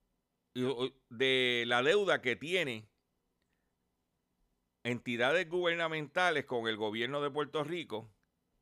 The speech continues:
por deuda de energía eléctrica.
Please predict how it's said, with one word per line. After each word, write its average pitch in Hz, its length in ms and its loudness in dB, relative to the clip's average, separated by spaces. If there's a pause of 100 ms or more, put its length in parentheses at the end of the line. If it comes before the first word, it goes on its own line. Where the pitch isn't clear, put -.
(1300)
por 117 320 0 (800)
deuda 160 440 0
de 131 120 2
energía 117 360 -2
eléctrica. 90 560 -6